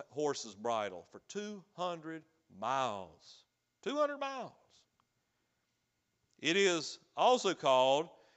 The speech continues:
in other places in the Bible, the va-, Valley of Dre-, Jezreel. All right, it's four-, fourteen miles wide, twenty miles long. Napoleon, you remember he conquered the known earth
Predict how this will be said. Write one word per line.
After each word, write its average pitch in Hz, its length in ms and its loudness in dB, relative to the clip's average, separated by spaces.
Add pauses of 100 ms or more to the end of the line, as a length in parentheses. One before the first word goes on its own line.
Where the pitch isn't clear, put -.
(600)
in 120 140 -4
other 151 180 2
places 143 600 -2 (200)
in 127 140 -6
the 117 60 -6
Bible, 117 340 2
the 110 80 -10
va-, 123 340 0 (180)
Valley 135 320 2
of 104 100 -8
Dre-, 117 200 -8 (160)
Jezreel. 110 540 -8 (760)
All 98 100 -4
right, 110 100 0
it's 120 140 -6
four-, 156 260 0 (360)
fourteen 175 520 -2
miles 156 380 0
wide, 135 480 2
twenty 151 280 -6
miles 135 440 -2
long. 139 400 0 (600)
Napoleon, 160 800 4
you 110 120 -8
remember 127 300 -6
he 139 80 -2
conquered 123 460 -4
the 127 80 -10
known 135 260 -4
earth 143 280 -4